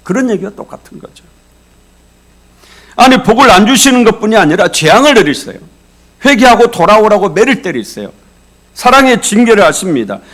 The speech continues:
곡식을 마르게 하는 재앙을 보내셨다. 그렇게 말씀해.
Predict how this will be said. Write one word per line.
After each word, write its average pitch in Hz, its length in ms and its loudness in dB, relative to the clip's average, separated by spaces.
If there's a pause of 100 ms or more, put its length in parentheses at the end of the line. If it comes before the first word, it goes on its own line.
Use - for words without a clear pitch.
(120)
곡식을 240 460 -2
마르게 214 340 2
하는 214 180 2
재앙을 214 360 0
보내셨다. 208 640 -4 (180)
그렇게 214 260 -6
말씀해. 120 460 -8